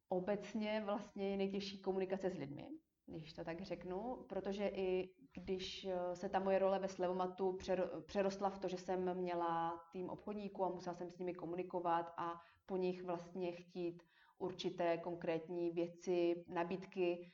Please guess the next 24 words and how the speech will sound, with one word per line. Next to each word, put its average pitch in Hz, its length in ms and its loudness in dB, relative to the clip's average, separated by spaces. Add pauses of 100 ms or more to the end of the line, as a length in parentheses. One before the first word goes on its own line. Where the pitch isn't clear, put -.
(180)
Měla 175 160 0
jsem 190 140 -2
představu 185 380 0
o 185 60 -2
tom, 185 140 0
jak 180 80 0
ta 185 100 -2
nabídka 180 340 0
má 175 120 2
vypadat 180 360 0
a 180 60 -2
musela 180 220 -2
jsem 185 160 -2
ji 180 60 0
z 185 80 -10
toho 185 200 0
obchodníka 180 640 -2 (280)
vlastně 175 260 -2
dostat. 165 520 -2 (880)
Tak, 165 480 -2 (240)
eh, 165 680 -2
jsem 202 260 0
zjistila, 190 480 2
že, 190 600 0